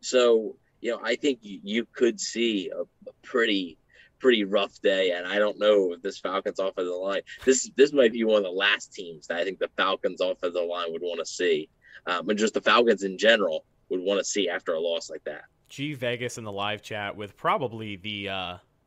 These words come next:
Speaker 2: the line of the year so far. He said, "Vita Vea is gonna lift up Hennessy like a bottle of Hennessy and down him like one too." I
Speaker 1: Hey,
Speaker 2: like
Speaker 1: he
Speaker 2: that,
Speaker 1: probably
Speaker 2: man.
Speaker 1: will.
Speaker 2: You know, I, I said before the Dallas game,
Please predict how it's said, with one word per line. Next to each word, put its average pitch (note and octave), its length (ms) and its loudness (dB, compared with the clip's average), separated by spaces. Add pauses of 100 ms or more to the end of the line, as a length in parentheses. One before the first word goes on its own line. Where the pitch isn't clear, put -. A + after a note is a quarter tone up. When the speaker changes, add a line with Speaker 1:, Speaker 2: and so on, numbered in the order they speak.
(120)
Speaker 2:
the A#2+ 140 0
line C3+ 460 -2
of A2 160 -6
the G#2+ 100 -10
year G#2+ 380 -6
so G2+ 240 -8
far. G2 300 -8
He G#2 100 -8
said, G#2+ 200 -8
"Vita D3+ 240 -4
Vea C3+ 220 -2
is B2+ 120 -6
gonna A2+ 140 -6
lift A#2 280 -6
up G#2+ 160 -4
Hennessy A2 420 -10
like A2 260 -4
a A2 60 -4
bottle G#2 380 -6
of F#2+ 80 -10
Hennessy G#2 400 -10
and F2+ 100 -14
down G2+ 240 -4
him G2 100 -10
like F#2+ 240 -10
one F#2 180 -14
too." F#2 340 -12 (920)
I G#2+ 120 2
Speaker 1:
Hey, G#2 100 8
Speaker 2:
like G#2+ 280 2
Speaker 1:
he A2+ 100 -2
Speaker 2:
that, G2 160 -4
Speaker 1:
probably A2 280 4
Speaker 2:
man. F#2+ 80 6
Speaker 1:
will. G#2 260 6 (480)
Speaker 2:
You G3 60 0
know, G3 100 4
I, G#3 320 2
I G#3+ 60 2
said G#3 280 0
before G#3+ 300 -2
the D3+ 100 -4
Dallas C3+ 460 -2
game, C3+ 460 -4